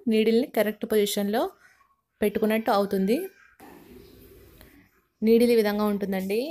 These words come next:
ఈ నీడిల్స్‌లో కూడా, ఆ, సైజెస్ ఉంటాయి. సిక్స్టీన్ నెంబర్ సైజు మన బ్లౌజెస్ కానీ డ్రెస్సెస్ కానీ శారీస్ కానీ కుట్టడానికి,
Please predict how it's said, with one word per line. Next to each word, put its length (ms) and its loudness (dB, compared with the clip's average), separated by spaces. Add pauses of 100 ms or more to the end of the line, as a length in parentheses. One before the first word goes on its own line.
(200)
ఈ 120 2
నీడిల్స్‌లో 720 4
కూడా, 260 0 (840)
ఆ, 80 0 (200)
సైజెస్ 380 4
ఉంటాయి. 360 2 (540)
సిక్స్టీన్ 460 2
నెంబర్ 280 6
సైజు 380 4
మన 180 2
బ్లౌజెస్ 440 4 (100)
కానీ 320 0
డ్రెస్సెస్ 420 0 (100)
కానీ 260 0
శారీస్ 440 2
కానీ 200 -2
కుట్టడానికి, 580 -4